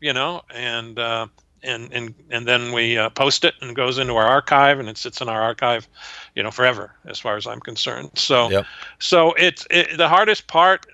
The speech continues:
Speaker 1: initially was just the technology. And,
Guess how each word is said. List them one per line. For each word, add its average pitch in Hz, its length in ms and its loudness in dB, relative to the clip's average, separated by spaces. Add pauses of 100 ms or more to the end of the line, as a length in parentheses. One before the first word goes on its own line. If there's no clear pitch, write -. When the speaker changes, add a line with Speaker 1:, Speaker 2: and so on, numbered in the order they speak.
Speaker 1:
initially 156 500 -4
was 123 220 -10
just - 260 -6
the 139 80 -10
technology. 123 960 -2 (300)
And, 185 160 0